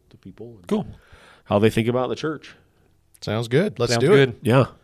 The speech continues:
Speaker 1: Ready to just dive right in?
Speaker 3: Dive in.
Speaker 1: Okay, so
Speaker 2: Cannonball.
Speaker 1: misconception number one, the church is a place to go.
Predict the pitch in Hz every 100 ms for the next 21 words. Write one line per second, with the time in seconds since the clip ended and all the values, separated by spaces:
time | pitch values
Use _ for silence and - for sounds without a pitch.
0 | _ - 123 113 117 107 110 117 123 135
1 | 131 147 180 175 113 131 151 190 151 -
2 | _ _ 120 - 156 - 120 120 113 104
3 | - 127 120 139 - 135 135 135 123 123
4 | 135 101 - 120 123 - - - - _
5 | - 123 110 - 113 - 92 85 113 69